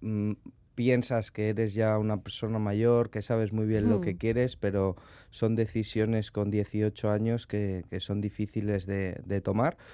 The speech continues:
Speaker 1: Pero bueno, yo fui a, a Madrid,
Speaker 2: Ujú.
Speaker 1: estuve varios años allí haciendo la carrera.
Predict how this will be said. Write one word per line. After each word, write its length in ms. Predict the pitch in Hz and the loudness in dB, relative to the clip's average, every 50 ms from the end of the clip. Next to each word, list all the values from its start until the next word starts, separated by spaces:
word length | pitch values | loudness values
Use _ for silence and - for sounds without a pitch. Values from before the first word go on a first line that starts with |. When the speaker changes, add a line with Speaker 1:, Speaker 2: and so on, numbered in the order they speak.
| - - - - | -20 -20 -8 0
Speaker 1:
Pero 140 | - 107 110 | 4 6 6
bueno, 220 | 117 113 107 101 | 6 6 6 2
yo 480 | 101 98 101 107 107 110 113 110 110 107 | 2 4 4 6 6 6 6 6 6 4
fui 300 | 107 - - 117 113 107 | 2 0 0 2 4 4
a, 340 | 104 104 101 101 98 98 98 | 4 4 4 4 4 2 2
a 380 | 95 95 98 104 - - 104 101 | 0 0 -2 -4 -4 -2 0 0
Madrid, 440 | 101 98 101 101 107 117 131 156 - - - - - | 2 2 2 2 2 0 0 0 -2 -6 -14 -16 -10
Speaker 2:
Ujú. 140 | 180 170 165 | -8 -6 -6
Speaker 1:
estuve 580 | 104 - 165 - 101 104 101 101 101 101 104 | -6 -6 -4 -2 0 2 2 2 2 2 2
varios 420 | 101 95 101 101 98 101 95 - - | 2 2 0 0 0 0 -2 -2 0
años 360 | 107 110 117 120 123 120 - | 0 2 2 2 0 0 -2
allí 240 | 104 98 104 110 120 | -4 -2 -2 0 0
haciendo 380 | 110 98 - 107 107 101 98 101 | -2 -2 -4 -4 -2 -2 0 0
la 160 | 98 95 90 | 0 0 0
carrera. 500 | - 95 92 95 104 123 127 143 143 | -2 -4 -2 2 4 4 4 4 2